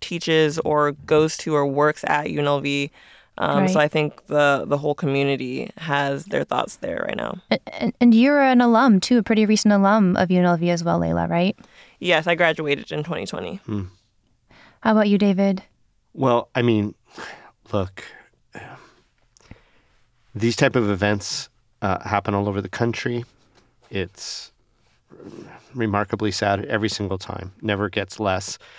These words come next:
Speaker 3: And, and certain protocols have emerged, um, on, on how we are, like, supposed to think about things and what we're supposed to say and, and, and what we're looking to hear. And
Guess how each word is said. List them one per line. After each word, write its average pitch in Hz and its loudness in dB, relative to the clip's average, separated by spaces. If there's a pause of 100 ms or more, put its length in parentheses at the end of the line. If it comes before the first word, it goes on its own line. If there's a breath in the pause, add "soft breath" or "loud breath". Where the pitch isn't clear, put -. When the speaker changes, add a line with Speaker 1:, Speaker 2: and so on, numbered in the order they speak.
(280 loud breath)
Speaker 3:
And, 123 0
and 117 0
certain 147 -2
protocols 131 -4 (180)
have 104 -2
emerged, 107 0 (180)
um, 92 -2
on, 98 -4
on 101 -4
how 110 0
we 113 2
are, 95 2 (880 loud breath)
like, 104 -4 (240)
supposed 135 2
to 110 -2
think 98 -2
about 92 -4
things 101 -8
and 101 -2
what 98 -2
we're 101 -4
supposed 101 -2
to 101 -6
say 95 -2
and, 87 -4
and, 95 -4
and 95 -8
what 104 -4
we're 104 -4
looking 101 -4
to - -10
hear. - -6 (100)
And 98 -4